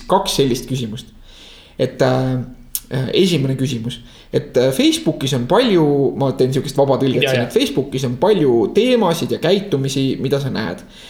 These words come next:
Speaker 1: Ja mõeldes ideaalset maailma, kus sina saad kujundada Facebooki, äh, nagu poliitikat ja seisukohti, kuidas sa käsitleksid järgnevat? Äh, privaatsõnumis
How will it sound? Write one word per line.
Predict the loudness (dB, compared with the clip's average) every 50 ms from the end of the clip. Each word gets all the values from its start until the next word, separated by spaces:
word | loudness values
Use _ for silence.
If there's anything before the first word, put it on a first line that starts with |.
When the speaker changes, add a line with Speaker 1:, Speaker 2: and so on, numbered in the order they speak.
| -20 -16 -10
Speaker 1:
Ja | -6 -4 -2 0
mõeldes | 2 4 4 4 4 2 0 -2 -2
ideaalset | -2 0 2 2 2 2 2 0 -2 -4 -4 -2
maailma, | -2 0 0 0 0 0 0 -2 -2
kus | -2 -4 -4
sina | -2 0 0 2 2 0 0
saad | 0 0 0 0 -2 -6 -2
kujundada | 2 2 4 4 2 0 -2 -4 -4 -2
Facebooki, | 0 2 2 2 0 -2 -6 -8 -6 -4 -2 -2 0 0
äh, | 0 0 -2 -2 -2 -2 -2 -4 -4 -6 -10 -18 -20 -20 -20 _ -20 -10
nagu | -6 -4 -4 -4 -2
poliitikat | 0 0 2 2 2 2 0 -2 -4 -4 -6 -6 -4
ja |
seisukohti, | -2 -2 0 2 2 2 4 2 2 0 -2 -4 -4 -6 -10 -18 -20 -20 -8
kuidas | -4 -2 0 0 0 0 0
sa | 0 0
käsitleksid | 2 2 2 0 0 0 -2 -2 -2 -2 0 0
järgnevat? | 2 2 0 0 -2 -6 -6 -8 -8 -10 -14 -20 -20 -20 -20 -20 -20 -20 -20 -20 -20 -20 -20 -20 -16 -8 -6
Äh, | -4 -2 -2 -2 -2 -4 -4 -6 -8 -12 -18 -20 -20 -20 -20 -20 -20 -20 -8
privaatsõnumis | -2 0 2 4 4 4 2 2 2 0 0 2 2 2 2 2 2